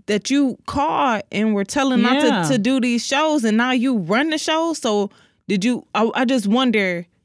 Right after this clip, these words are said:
Speaker 1: what those, those conversations really were. And
Speaker 2: They're, they're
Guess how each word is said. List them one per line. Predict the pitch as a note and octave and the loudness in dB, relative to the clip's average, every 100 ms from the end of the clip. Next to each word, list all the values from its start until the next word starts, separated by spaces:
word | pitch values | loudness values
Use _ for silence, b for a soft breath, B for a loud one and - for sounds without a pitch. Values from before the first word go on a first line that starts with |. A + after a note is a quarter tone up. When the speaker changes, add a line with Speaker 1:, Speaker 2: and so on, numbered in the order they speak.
| _ | _
Speaker 1:
what | F3 G#3+ G#3+ | -4 -2 0
those, | G#3+ A#3 G#3+ - - | 0 0 0 -4 -2
those | A3 A3 | -2 -2
conversations | - G3 F#3 - F3+ F3+ E3+ D#3 | -2 -2 -2 -2 -2 -2 -4 -2
really | F3+ F3+ D#3+ | -2 0 -2
were. | D3 F3 D#3+ D3 B B B B B | -2 0 -2 -4 B B B B B
And | - F#3+ F#3 F3 | -2 0 0 0
Speaker 2:
They're, | E3+ G3+ G3+ | 0 0 0
they're | F#3+ F3 F#3+ | -2 -2 -2